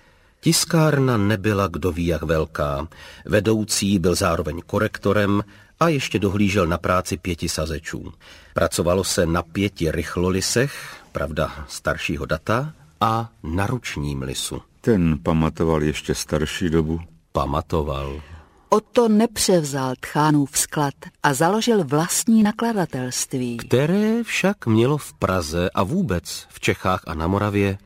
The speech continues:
Speaker 1: silnou konkurenci.
Speaker 3: V Čechách tehdy působilo sto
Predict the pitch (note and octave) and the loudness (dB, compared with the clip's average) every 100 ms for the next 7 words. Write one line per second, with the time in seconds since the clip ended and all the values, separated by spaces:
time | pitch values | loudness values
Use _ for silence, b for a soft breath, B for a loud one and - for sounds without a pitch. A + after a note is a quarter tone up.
0 | _ - - - D3+ C#3 A2+ G2 F2+ - | _ -10 -6 0 2 4 2 0 -2 -4
1 | C#2 - D2 A#1+ B1+ - - _ _ - | -6 -6 -6 -6 -8 -12 -14 _ _ -12
2 | - F3+ E3+ D#3 D#3 E3+ - D#3+ D#3 D#3 | 0 2 2 2 0 0 -4 -4 -4 -6
3 | - D#3 E3+ D3 D3+ D3 - - | -6 -2 0 2 2 2 0 0